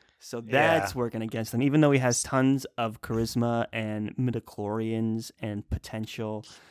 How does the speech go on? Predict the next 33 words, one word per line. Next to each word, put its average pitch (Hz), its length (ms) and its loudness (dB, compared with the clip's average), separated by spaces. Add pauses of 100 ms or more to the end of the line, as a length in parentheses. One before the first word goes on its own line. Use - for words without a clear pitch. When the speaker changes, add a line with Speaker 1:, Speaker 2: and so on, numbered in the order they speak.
Speaker 2:
You 127 100 -12
gotta 143 140 -2
keep - 200 -8
the 113 80 -8
midichlorians 104 640 -8
in 92 80 -18
mind. 87 240 -18
Speaker 1:
He's 135 160 0
got 135 380 2
the 135 80 -4
support 117 760 -2
of 110 520 -2 (120)
Jedi 110 460 -2
Knights, 107 480 -8
which 110 160 -6
is 110 160 -2
a 107 80 -2
huge 107 560 -6
boost. 107 600 -4
He's 104 680 -6 (680)
super 156 360 4
popular 120 560 0
in 113 160 -2
the 104 80 -2
pod 117 380 -2
racing 123 400 -2
community. 143 720 2
He 113 120 2
has 107 420 0
this, - 200 -4
like, - 240 -2
celebrity 143 580 0
status. 143 640 -2